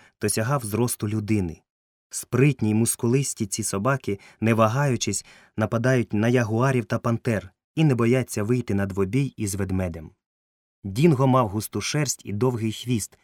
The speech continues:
цупкий та пружний, як у лева. Він був темно-рудої масті з кількома білуватими плямами на писку. Якщо такого собаку розлютити,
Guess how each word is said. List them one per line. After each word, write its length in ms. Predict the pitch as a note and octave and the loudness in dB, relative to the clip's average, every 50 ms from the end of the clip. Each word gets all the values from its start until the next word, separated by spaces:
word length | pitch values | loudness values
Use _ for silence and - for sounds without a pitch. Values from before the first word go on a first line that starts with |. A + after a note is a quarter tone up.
| _ _ _ _ _ | _ _ _ _ _
цупкий 420 | - - A2+ - - - D3+ D#3 | -4 -2 -2 -2 -2 0 0 0
та 160 | C3+ - A2 - | 0 0 -2 -2
пружний, 400 | - B2+ C3 B2 G#2+ G#2+ G#2 G#2 | 0 0 0 0 0 0 0 -2
як 180 | G#2 - - | -2 -4 -4
у 40 | G#2+ | -4
лева. 360 | G#2 G#2+ G2+ F2+ E2 - - _ _ _ _ _ _ _ _ _ - | -2 -2 -4 -4 -6 -10 -16 _ _ _ _ _ _ _ _ _ 0
Він 180 | G#2 A#2+ C3+ B2 | 4 4 6 6
був 180 | A#2 A#2+ G#2+ | 6 4 2
темно-рудої 720 | - - D3 D3 C#3 B2+ A#2+ A#2 A#2 A#2 A2+ B2 A#2+ A2 G#2 | 2 0 2 2 4 4 4 2 2 2 2 2 2 2 2
масті 500 | G2+ A2 C3+ D3+ D3+ - - - F2+ E2 - _ _ - | 2 2 2 2 0 -2 -4 -8 -10 -10 -12 _ _ -14
з 120 | - - | -12 -6
кількома 460 | - A#2+ G#2+ - - A2+ A#2 C3+ C#3+ | -4 -4 -2 0 0 2 2 2 2
білуватими 600 | A#2+ G#2+ G2+ G2+ G2+ F#2+ B2 C3 - G#2+ G2 F#2+ | 2 0 2 2 2 2 0 0 -2 -2 -2 -2
плямами 420 | F#2+ - G#2+ A2+ A2+ A2 G#2 G2+ G2 | -2 -2 -2 -2 -2 -2 0 0 -2
на 100 | G2 F#2+ | -2 -2
писку. 500 | - - G2+ F2+ - - - - - - _ _ _ _ _ _ _ _ - | -2 -4 -4 -4 -6 -8 -14 -18 -20 -20 _ _ _ _ _ _ _ _ -4
Якщо 360 | G2+ A2 A2 - - - C3+ | -4 -2 -2 -2 -2 -2 -2
такого 360 | - B2 - - D3 C3 B2 | -2 -2 -2 0 0 0 0
собаку 440 | A2 - A#2 G#2+ A#2 A#2+ A2+ - G#2 | 0 -2 -2 -2 0 -2 -2 -2 -2
розлютити, 680 | G2+ G#2 F#2 G2 F#2 F2+ - - E3 D#3+ - - F#2+ | -2 0 0 -2 -4 -2 0 2 0 2 0 -2 -4